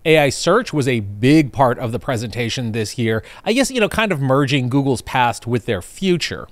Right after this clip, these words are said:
I actually have had early access to this and been playing around with it a bit. It's, it's pretty good. Um, you know, for example, if I search up best microphone for YouTube video, it should come up with the Shure S M seven B,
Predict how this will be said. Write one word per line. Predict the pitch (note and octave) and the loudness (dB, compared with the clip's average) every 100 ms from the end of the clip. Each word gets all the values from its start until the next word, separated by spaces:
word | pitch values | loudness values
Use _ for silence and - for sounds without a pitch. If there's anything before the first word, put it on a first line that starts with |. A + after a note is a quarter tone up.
| - | -2
I | E3+ | 0
actually | G#3+ G3 | 0 0
have | B2+ C#3+ | 2 2
had | C#3 B2 | 2 -2
early | - C#3+ B2+ - | 0 -2 -2 -4
access | B2+ C3+ - D3 - | 0 0 0 -4 -4
to | C#3+ | -2
this | C3+ B2+ | -2 -2
and | G#2+ - - | -8 -12 -8
been | D3 | -6
playing | B2+ E3+ C#3+ | 0 2 2
around | A#2+ B2 B2+ | 2 4 4
with | B2+ A#2+ | 2 0
it | C#3 | 2
a | |
bit. | C3+ C#3 | 2 2
It's, | B3+ - | 0 -2
it's | D#4 B3+ | -2 -4
pretty | - F4 G#3+ | -2 0 2
good. | C3+ B2 B2+ - - - | 4 4 2 -4 -16 0
Um, | D3+ D3+ D3+ D3 D3+ | 4 6 6 4 -2
you | G3+ | 0
know, | D3 | 0
for | D#3+ | 0
example, | C3 C#3 C#3+ | 2 2 2
if | A#2+ | 0
I | A#2+ | 0
search | - B2 | 0 0
up | C3 B2 | 0 0
best | A2 G#2+ | 0 0
microphone | A#2+ G#2+ A#2+ C3 G#2 | -2 -4 -2 -4 -4
for | A2+ | -6
YouTube | G2+ G3+ A#3 G#3+ | -2 -2 0 -2
video, | C3 D#3 D3+ D#3+ - - | 0 0 2 0 -2 -8
it | B2 | -6
should | - - D4+ A#3 | -2 0 0 0
come | F#3+ | 2
up | E3+ C#3 | 2 2
with | C3+ | 0
the | - B2+ | 0 -2
Shure | A2 - C#3 C3 B2 - | -2 0 2 4 4 2
S | C#3+ - | -2 0
M | C3+ | 0
seven | A2 - A#2+ A2 | 0 -2 -2 -2
B, | F#2 E3 A#2+ | 0 2 2